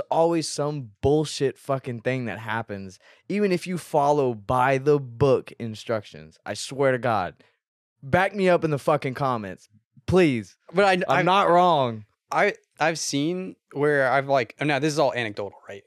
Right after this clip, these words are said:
Speaker 2: But, like, I've
Speaker 1: Yeah. <laughs>
Speaker 2: seen where, like, I've seen engines installed and running in twenty minutes. My buddy did it while I was talking
Speaker 1: Oh, yeah,
Speaker 2: to
Speaker 1: it's
Speaker 2: him
Speaker 1: Korean
Speaker 2: on
Speaker 1: cars. They, they're all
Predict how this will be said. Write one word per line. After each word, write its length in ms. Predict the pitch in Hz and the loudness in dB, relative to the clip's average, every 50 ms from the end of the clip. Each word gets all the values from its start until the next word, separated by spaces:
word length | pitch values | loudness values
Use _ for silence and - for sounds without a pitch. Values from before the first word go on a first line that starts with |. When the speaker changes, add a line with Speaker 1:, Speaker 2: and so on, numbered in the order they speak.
| _ | _
Speaker 2:
But, 140 | - 160 147 | -2 -2 0
like, 200 | 135 139 139 131 | 2 0 2 2
I've 80 | 170 170 160 | 2 2 4
Speaker 1:
Yeah. 80 | 147 | 4
<laughs> 20 | 160 | 4
Speaker 2:
seen 280 | 175 170 170 160 151 - - - - - - - - | 4 4 4 2 0 -4 -10 -14 -18 -20 -20 -6 0
where, 400 | 160 165 160 156 147 139 131 - - _ _ _ _ - _ _ _ _ _ | 4 4 6 6 6 4 2 0 -4 _ _ _ _ -20 _ _ _ _ _
like, 320 | 190 165 147 135 110 - - _ _ _ _ _ | -4 0 0 0 0 -4 -10 _ _ _ _ _
I've 140 | 147 165 180 - | -2 -2 -2 0
seen 160 | - 233 180 | -2 -2 -2
engines 540 | - 135 139 143 151 165 175 175 170 151 160 - _ _ | -2 -2 -2 -2 -2 -2 -2 -2 -2 -6 -8 -12 _ _
installed 600 | 151 151 156 139 131 - - 127 131 143 156 151 | -4 -4 -4 -4 -4 -2 0 2 2 2 2 0
and 140 | 151 123 113 | -2 -2 -2
running 240 | 117 117 127 135 131 | -2 -4 -2 -4 -6
in 80 | 117 107 | -8 -10
twenty 300 | - - 123 123 123 117 | -10 -8 -6 -6 -6 -6
minutes. 440 | 107 107 104 101 - - - - - _ _ _ _ _ _ _ | -6 -8 -10 -12 -16 -16 -16 -16 -16 _ _ _ _ _ _ _
My 80 | 135 135 | -4 0
buddy 280 | 127 143 147 156 156 | 2 2 2 2 -2
did 340 | 143 135 139 135 131 147 147 | -4 -8 -8 -4 -2 0 0
it 200 | 139 131 - - _ _ _ _ - | 0 0 -2 -6 _ _ _ _ -16
while 300 | 143 127 131 135 147 147 | -2 0 2 4 4 4
I 60 | 156 | 4
was 160 | 151 131 - | 2 0 -2
talking 300 | - 135 127 139 285 285 | 0 0 2 2 2 2
Speaker 1:
Oh, 20 | |
yeah, 80 | 262 240 | 2 2
Speaker 2:
to 60 | 185 160 | 2 2
Speaker 1:
it's 80 | 117 | 0
Speaker 2:
him 60 | 110 | 2
Speaker 1:
Korean 340 | 110 190 196 220 196 151 131 | 2 2 2 2 2 2 0
Speaker 2:
on 60 | 113 | 0
Speaker 1:
cars. 320 | 120 120 110 104 104 104 107 | 0 0 0 0 -2 -4 -4
They, 180 | 135 135 131 | -4 -4 -4
they're 240 | 123 117 127 127 131 | -4 -4 -4 -2 -2
all 180 | 127 123 120 | 0 -2 -2